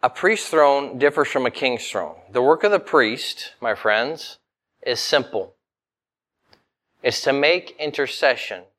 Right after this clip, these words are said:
for the people. He is the pontifex. He's a bridge between God and humanity. He is to plead for God's people before God.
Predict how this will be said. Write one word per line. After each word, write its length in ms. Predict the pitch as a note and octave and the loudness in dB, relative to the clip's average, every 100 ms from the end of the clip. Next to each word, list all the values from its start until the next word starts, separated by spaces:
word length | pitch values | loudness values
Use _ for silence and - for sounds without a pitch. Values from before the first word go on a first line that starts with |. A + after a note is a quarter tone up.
| _ _ | _ _
for 120 | A#2 | -2
the 80 | G#2+ | 0
people. 480 | - G2+ - D#2+ _ _ _ _ _ _ _ _ _ | -2 -4 -6 -18 _ _ _ _ _ _ _ _ _
He 200 | - D3+ | -4 2
is 120 | E3 D#3 | 2 2
the 80 | |
pontifex. 920 | D3 D#3+ D3 - - - - - - - _ _ _ _ _ _ _ | 0 2 0 -2 -16 -16 -16 -14 -16 -20 _ _ _ _ _ _ _
He's 340 | _ - D#3 C#3 | _ -2 0 2
a 80 | C#3+ | 0
bridge 580 | G#2+ C3+ F3+ F#3 D#3+ | 4 6 8 6 2
between 460 | - - D3 C3+ A#2+ | -6 -4 -2 -2 2
God 680 | C3 C#3+ D3+ D#3 D#3 D#3 - | 6 8 8 6 4 -2 -6
and 400 | - C3 C3+ C3+ | -4 -2 -2 -4
humanity. 880 | C3 - B2 A#2 A#2 G#2+ F2+ - - - - _ _ _ _ _ _ _ _ _ _ _ _ | -6 -6 -4 2 2 2 -2 -12 -18 -20 -20 _ _ _ _ _ _ _ _ _ _ _ _
He 200 | C3 C#3+ | 0 2
is 120 | C3+ | 2
to 100 | C3+ | -4
plead 380 | - D#3+ F3+ F3+ | -2 -2 0 -2
for 160 | E3 | -2
God's 340 | D3 D#3 D3 - | 4 6 4 0
people 440 | - D#3+ D3 G#2+ | -10 -10 -4 -2
before 380 | G#2 G#2 A#2+ A2 | -2 -2 2 4
God. 520 | A2 G#2+ - - - | 4 0 -2 -14 -20